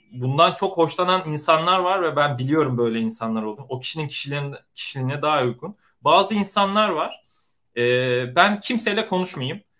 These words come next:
Yani ben kimsenin hakkıyla ilgili bir şey yapmayayım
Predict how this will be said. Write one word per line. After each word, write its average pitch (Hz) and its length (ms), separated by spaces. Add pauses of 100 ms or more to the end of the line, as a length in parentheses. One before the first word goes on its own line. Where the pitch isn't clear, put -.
(340)
Yani 127 320
ben 175 220
kimsenin 202 460
hakkıyla 175 540
ilgili 175 240
bir 156 60
şey 180 200
yapmayayım 190 540